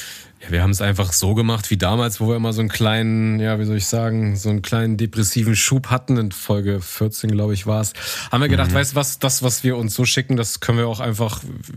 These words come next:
Speaker 1: wir, wir halten ja nichts zurück und das sind jetzt unsere puren Gedanken. Ähm, haben uns natürlich drüber Gedanken gemacht. Also vorweg, ich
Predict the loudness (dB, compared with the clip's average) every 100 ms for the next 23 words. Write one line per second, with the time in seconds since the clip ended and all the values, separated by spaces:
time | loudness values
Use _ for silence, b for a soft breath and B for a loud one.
0 | -12 -6 -4 0 0 0 0 0 0 -2
1 | -2 0 0 0 -2 -2 -2 0 0 0
2 | -2 0 -2 0 0 2 0 0 0 -2
3 | -2 -4 B B B B B -2 0 2
4 | 0 0 0 0 2 0 0 0 0 0
5 | 0 -2 -2 -2 -2 0 0 2 0 -2
6 | -6 -8 -6 -6 -2 -2 -4 -10 _ -20
7 | -20 -20 -10 -2 0 0 -2 -4 -10 -4
8 | -2 -2